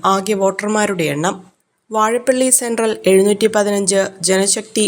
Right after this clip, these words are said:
എഴുന്നൂറ്റി തൊണ്ണൂറ്റിരണ്ട്, തൃക്ക തൊള്ളായിരത്തി നാൽപത്തിയൊൻപത്, മൂന്നുകണ്ടം തൊള്ളായിരത്തി ഇരുപത്തൊന്ന്, മോളേക്കുടി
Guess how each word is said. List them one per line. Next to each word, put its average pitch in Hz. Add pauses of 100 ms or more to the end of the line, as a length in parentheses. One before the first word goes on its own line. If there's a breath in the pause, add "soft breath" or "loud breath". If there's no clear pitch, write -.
(100)
എഴുന്നൂറ്റി 196 (100)
തൊണ്ണൂറ്റിരണ്ട്, 196 (400)
തൃക്ക 233 (300)
തൊള്ളായിരത്തി 208
നാൽപത്തിയൊൻപത്, 196 (440)
മൂന്നുകണ്ടം 214 (160)
തൊള്ളായിരത്തി 190
ഇരുപത്തൊന്ന്, 196 (560)
മോളേക്കുടി 220